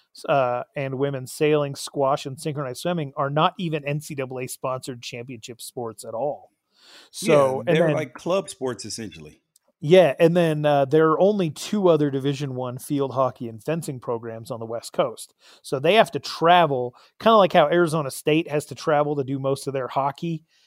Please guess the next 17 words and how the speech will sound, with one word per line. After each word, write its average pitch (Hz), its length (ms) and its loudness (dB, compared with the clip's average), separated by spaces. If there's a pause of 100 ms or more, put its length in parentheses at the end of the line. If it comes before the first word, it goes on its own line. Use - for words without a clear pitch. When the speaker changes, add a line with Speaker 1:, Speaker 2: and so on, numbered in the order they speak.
(360)
Speaker 1:
Um, 135 300 2
Speaker 2:
Yeah. 117 300 -4
Speaker 1:
and 147 180 -4
m-, 151 140 -4
most 165 420 4
of 135 100 0
which, 135 300 -4
the, 135 140 -8
you 143 100 -6
know, 135 80 -4
the 131 80 0
hockey 143 320 2
programs 117 480 -6
being 117 300 -10 (180)
basically 120 460 -6
privately 131 580 -2
funded, 120 540 -4